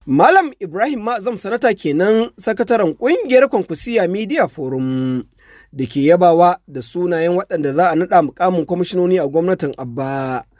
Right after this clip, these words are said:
Wanda gabanin nan tuni gwamnatin ta naɗa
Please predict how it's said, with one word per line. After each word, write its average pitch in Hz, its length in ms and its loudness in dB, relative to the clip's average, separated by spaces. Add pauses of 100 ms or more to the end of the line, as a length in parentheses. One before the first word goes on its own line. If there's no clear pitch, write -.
(300)
Wanda 139 400 2
gabanin 147 400 2
nan 185 300 4
tuni 147 180 -4
gwamnatin 165 640 2
ta 247 100 2
naɗa 277 300 2